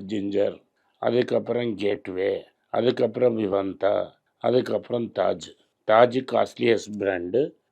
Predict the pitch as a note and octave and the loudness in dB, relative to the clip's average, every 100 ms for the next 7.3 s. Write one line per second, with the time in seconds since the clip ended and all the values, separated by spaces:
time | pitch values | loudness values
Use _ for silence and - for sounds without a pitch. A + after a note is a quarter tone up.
0 | - B2+ B2+ C3 A#2+ B2+ G#2+ A2+ G#2+ - | -2 0 2 2 6 6 6 2 -4 -2
1 | C3+ A#2+ G#2 - A2 G#2 F2+ G#2 F#2 F2 | -2 0 -2 -2 -4 -4 -4 -4 -4 -2
2 | A#2+ D3+ - _ _ _ A#2 B2 B2 A#2+ | -2 -2 -6 _ _ _ 4 4 6 4
3 | A#2 A#2+ B2+ A2+ A2 A2+ - - C#3 D3 | 4 4 4 4 2 2 2 0 0 0
4 | D3+ _ _ - - D3 D3 C#3+ A#2 A#2 | -4 _ _ -4 2 4 8 6 6 2
5 | C#3+ D3 A#2 - A2+ A#2 G#2 F#2 - - | 2 2 0 2 4 4 4 0 -6 -8
6 | F#2+ - - _ G#2+ A#2 C3+ B2 A2 F2+ | -10 -12 -20 _ 2 8 8 8 2 -2
7 | F#2+ A#2+ - | -4 -4 -6